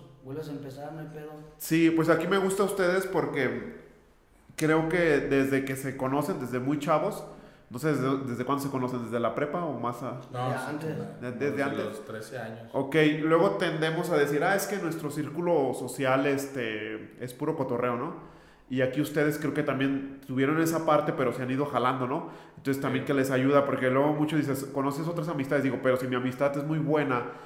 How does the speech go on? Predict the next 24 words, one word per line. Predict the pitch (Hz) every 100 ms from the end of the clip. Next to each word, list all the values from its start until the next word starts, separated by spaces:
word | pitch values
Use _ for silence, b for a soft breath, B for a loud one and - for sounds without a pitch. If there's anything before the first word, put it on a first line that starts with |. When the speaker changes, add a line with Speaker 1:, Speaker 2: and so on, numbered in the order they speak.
| B 117
Speaker 2:
y | 117
me | 120 120 120 117
hace | 120 120 147
que | 135 123 117 117
crezca, | 139 139 139 143
pues | 120
obviamente | 123 120 123 131 120
no | 127
te | 123
alejes | 117 127 117
de | 139
ella", | 120
¿no? | 143
O | 135
sea, | 127
estar | 117 123 123 135 135
de, | 120 -
muy | 123 127
de, | 127 131 127 -
de | 127
la | 120 117
mano, | 127 143 170
porque, | 131 -
pues, | 98 131